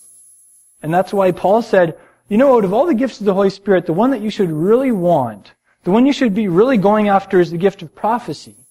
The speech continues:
Because when you operate in that, it builds other people up. And it comforts them. And it challenges them and encourages them.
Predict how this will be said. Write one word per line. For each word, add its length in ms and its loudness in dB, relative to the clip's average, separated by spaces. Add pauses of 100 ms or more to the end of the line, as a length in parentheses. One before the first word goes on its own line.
(460)
Because 300 -4
when 120 -2
you 100 -2
operate 360 -2
in 120 0
that, 140 0
it 100 -8
builds 280 -4
other 180 2
people 420 -6
up. 280 -6 (480)
And 120 -6
it 100 -10
comforts 540 -6
them. 360 -20
And 100 -12
it 80 -18
challenges 600 -6
them 140 -8
and 80 -8
encourages 720 -4
them. 280 -18